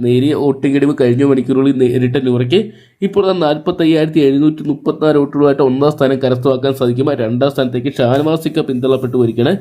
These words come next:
നേരിയ ഡിഫറൻസേ ഉള്ളൂ, ഒരുപക്ഷെ വരും മണിക്കൂറിൽ ഷാനവാസിക്ക അട്ടിമറികൾ നടത്താം.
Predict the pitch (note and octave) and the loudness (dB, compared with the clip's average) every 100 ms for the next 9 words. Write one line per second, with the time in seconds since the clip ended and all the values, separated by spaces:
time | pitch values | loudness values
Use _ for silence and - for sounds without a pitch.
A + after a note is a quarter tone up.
0 | - _ _ G3 G#3 G#3+ A3 F#3 F#3+ F3 | -8 _ _ 0 2 2 0 0 0 -2
1 | E3+ E3+ C#3 B2+ B2+ C3 D3 C#3+ B2+ B2+ | -2 0 2 2 2 -2 -2 0 0 0
2 | B2+ C#3+ D#3 D3+ A#2+ A#2+ B2 A#2+ C3 A#2+ | 0 0 0 0 -2 -2 -2 -2 -2 0
3 | A#2+ A#2+ B2+ A2 G#2 C#3+ - - | 0 2 2 0 0 -2 -4 -16